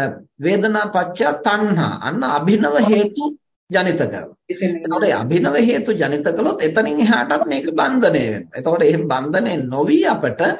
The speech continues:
Speaker 1: දැන් අර පූර්ව අවිද්‍යාව නිසා අපේ ප්‍රතිසන්දි විඥානය ජනිත වුණා. දැන් අපිට කරන්න දෙයක් නැහැ. එතනින් එහාට නාම රූප, සලආයතන, පස්ස, වේදනා දැන් ඔය ටික අපි,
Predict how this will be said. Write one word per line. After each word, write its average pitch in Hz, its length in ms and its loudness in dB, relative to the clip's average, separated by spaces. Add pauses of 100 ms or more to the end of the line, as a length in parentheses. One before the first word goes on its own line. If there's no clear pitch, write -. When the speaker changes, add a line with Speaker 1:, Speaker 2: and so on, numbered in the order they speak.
(280)
Speaker 1:
දැන් 131 240 -2
අර 123 160 0 (720)
පූර්ව 180 380 2
අවිද්‍යාව 185 680 0
නිසා 180 300 -2
අපේ 147 220 0
ප්‍රතිසන්දි 170 560 -4
විඥානය 147 460 0
ජනිත 110 340 -6
වුණා. 254 260 -2
දැන් 175 280 0
අපිට 170 240 -4
කරන්න 156 380 0
දෙයක් 120 260 -2
නැහැ. 107 180 -4
එතනින් 156 260 -2
එහාට 147 260 -2
නාම 151 280 -2
රූප, 131 300 -2
සලආයතන, 143 640 0
පස්ස, 156 240 -2 (100)
වේදනා 135 440 2
දැන් - 180 -2
ඔය 165 120 0
ටික 185 180 -4
අපි, 220 240 -2